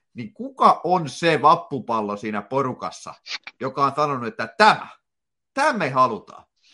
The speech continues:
Siis tässä on just semmoinen samanlainen fiilis kuin siinä, kun joku on joskus piirtänyt Fiat Multiplan, käykää Googlella katsoa, minkä näköinen auto se on, niin, ja miettinyt siinä vaiheessa, että tämän ihmiset haluaa ostaa.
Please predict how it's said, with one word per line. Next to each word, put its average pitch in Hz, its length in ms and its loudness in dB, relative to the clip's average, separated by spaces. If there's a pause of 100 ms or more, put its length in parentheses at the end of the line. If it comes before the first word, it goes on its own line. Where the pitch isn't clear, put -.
(160)
Siis 135 120 -16
tässä 214 240 -6
on 247 60 -10
just 311 180 -12
semmoinen 208 340 -2
samanlainen 196 500 0
fiilis 160 360 -4
kuin 135 120 -10
siinä, 147 320 -8
kun 123 120 -8
joku 147 260 -4
on 120 100 -2
joskus 131 320 -8
piirtänyt 120 440 -8
Fiat 143 360 -4
Multiplan, 104 600 -8 (300)
käykää 123 320 -2
Googlella 123 460 -4
katsoa, 120 340 -6
minkä 107 260 -8
näköinen 104 300 -8
auto 120 320 -4
se 87 160 -14
on, 92 120 -12
niin, 92 140 -14 (280)
ja - 80 -8
miettinyt 156 480 -6
siinä 151 200 -4
vaiheessa, 113 260 -4
että - 180 -6
tämän 135 300 0
ihmiset 113 480 -8
haluaa 98 560 -2
ostaa. - 560 -16